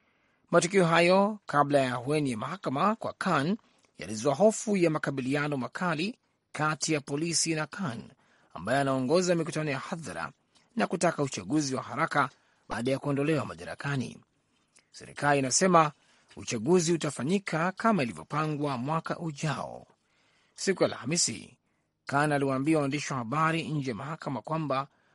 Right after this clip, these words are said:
hakuwahi kutishia mtu yeyote. Alisema mashtaka ya ugaidi dhidi yake yamechochewa kisiasa na kwamba serikali ya waziri mkuu Shahbaz Sharif inahofia umaarufu wa Khan unaoongezeka. Kaimu kiongozi mpya wa Thailand,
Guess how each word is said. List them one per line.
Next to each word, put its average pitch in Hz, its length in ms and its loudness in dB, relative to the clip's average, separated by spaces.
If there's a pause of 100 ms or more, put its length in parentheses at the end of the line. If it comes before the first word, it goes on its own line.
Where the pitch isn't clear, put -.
hakuwahi 175 440 2
kutishia 110 680 -8
mtu 110 260 -8
yeyote. 107 640 -4 (760)
Alisema - 320 -4
mashtaka 170 480 -2
ya 165 80 2
ugaidi 160 360 2
dhidi 127 240 -4
yake 180 500 -2
yamechochewa 143 580 -4
kisiasa 160 640 -4 (480)
na 208 80 2
kwamba 196 220 6
serikali 170 480 2
ya 196 60 4
waziri 139 280 0
mkuu 151 480 -2
Shahbaz 131 720 -4
Sharif 156 360 -2 (520)
inahofia 92 400 -4
umaarufu 135 540 -2
wa 117 60 -6
Khan - 480 -8 (380)
unaoongezeka. 90 1080 -6 (1600)
Kaimu 220 380 8
kiongozi 175 400 4
mpya 196 220 2
wa 165 60 2
Thailand, 202 500 4